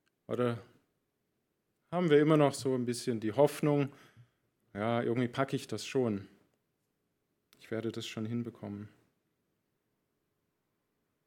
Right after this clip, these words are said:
Wenn wir erkennen, dass wir wirklich Schafe sind, dann denke ich, ändert das die Art und Weise, wie wir beten. Wir werden andere Prioritäten haben.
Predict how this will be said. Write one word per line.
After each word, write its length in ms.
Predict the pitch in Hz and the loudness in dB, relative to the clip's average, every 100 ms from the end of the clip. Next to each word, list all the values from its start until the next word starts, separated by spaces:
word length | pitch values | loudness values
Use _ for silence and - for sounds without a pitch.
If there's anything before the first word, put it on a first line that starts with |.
| _ _ _ _ _ _ _ _ _ _ _ _ - - - _ _ _ _ _ | _ _ _ _ _ _ _ _ _ _ _ _ -20 -20 -20 _ _ _ _ _
Wenn 160 | - 240 | 6 8
wir 60 | 254 | 8
erkennen, 420 | - 202 208 175 | 8 8 8 8
dass 160 | 147 | 6
wir 100 | 160 | 4
wirklich 300 | 147 156 147 | 2 2 0
Schafe 380 | - 123 135 143 | 2 2 2 0
sind, 680 | 127 143 120 107 - - - | 0 2 2 -2 -8 -14 -8
dann 200 | 113 110 | -6 -4
denke 300 | 123 156 165 | -4 -4 -6
ich, 180 | 143 123 | -8 -6
ändert 440 | 127 127 127 - | -4 -4 -6 -6
das 300 | 120 120 - | -4 -4 -8
die 140 | 113 | -10
Art 260 | 104 107 - | -8 -8 -8
und 140 | 123 | -10
Weise, 340 | 107 107 107 120 | -10 -10 -10 -10
wie 100 | 127 | -10
wir 80 | 139 | -10
beten. 480 | 107 101 - 101 - _ _ _ _ _ _ _ - | -10 -12 -14 -18 -20 _ _ _ _ _ _ _ -6
Wir 100 | 113 | 0
werden 180 | 117 123 | 0 0
andere 280 | 131 143 | 0 -2
Prioritäten 800 | 143 - 127 120 123 123 113 110 | -4 -4 -6 -6 -6 -6 -6 -6
haben. 280 | 104 98 104 | -8 -10 -12